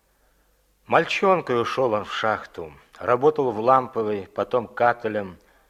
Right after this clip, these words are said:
потом сам валил обушком пласт за пластом, вышел из-под земли восемнадцатилетним парнем, встал к Мартену.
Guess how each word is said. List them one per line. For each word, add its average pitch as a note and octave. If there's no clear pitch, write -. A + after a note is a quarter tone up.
потом D3+
сам D3+
валил C#3+
обушком C3+
пласт A#2
за A#2+
пластом, A2
вышел E3+
из-под D3+
земли D3
восемнадцатилетним C#3
парнем, C3
встал B2
к -
Мартену. E2+